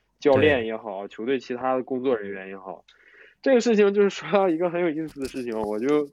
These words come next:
Speaker 1: 在，就是也是在美国那边发生的事情。有一次是乔丹的训练营，就是他不是，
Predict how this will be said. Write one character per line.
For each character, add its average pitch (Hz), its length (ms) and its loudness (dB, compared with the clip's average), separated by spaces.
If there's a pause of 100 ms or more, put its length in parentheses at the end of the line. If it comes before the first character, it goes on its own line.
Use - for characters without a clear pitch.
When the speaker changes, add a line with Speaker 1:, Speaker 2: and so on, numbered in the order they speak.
(140)
Speaker 1:
在， 131 380 0 (560)
就 139 140 -2
是 135 120 0
也 117 180 -2
是 131 80 -12
在 170 140 2
美 143 140 0
国 104 160 -2
那 131 80 0
边 135 180 0
发 127 160 0
生 127 100 -2
的 127 60 -4
事 127 180 -6
情。 98 340 -8
有 117 180 4
一 131 80 4
次 180 300 4
是 151 340 2 (460)
乔 147 180 2
丹 180 200 4
的 185 100 -4
训 185 160 -4
练 175 160 -4
营， 117 340 -12
就 147 140 -12
是 143 100 -6
他 170 140 -4
不 160 160 -12
是， 180 320 0